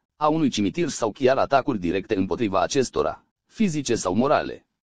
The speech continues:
Dacă ne uităm la anii două mii optsprezece și două mii nouăsprezece, numerele sunt puțin peste o mie în fiecare an, deci cu două sute optzeci și cinci de procente mai multe,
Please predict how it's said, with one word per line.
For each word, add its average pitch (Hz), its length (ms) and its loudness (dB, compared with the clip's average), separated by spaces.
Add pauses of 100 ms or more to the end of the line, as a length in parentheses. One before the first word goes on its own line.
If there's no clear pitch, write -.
(200)
Dacă 104 340 0
ne 127 120 2
uităm 147 380 0
la 104 80 0
anii 139 220 0
două 151 220 -2
mii 113 200 0
optsprezece 120 600 0
și 90 180 -2
două 95 240 0
mii 87 120 2
nouăsprezece, 117 800 -2 (180)
numerele 165 440 2
sunt 113 260 -2
puțin 139 340 -2
peste 139 260 2
o 104 120 0
mie 135 200 2
în 98 120 2
fiecare 131 440 0
an, 92 260 -2 (200)
deci 107 260 -2
cu 120 120 -8
două 165 240 4
sute 139 240 -4
optzeci 113 440 0
și 135 140 -4
cinci 131 340 -4
de 87 100 0
procente 113 440 0
mai 90 160 0
multe, 135 480 2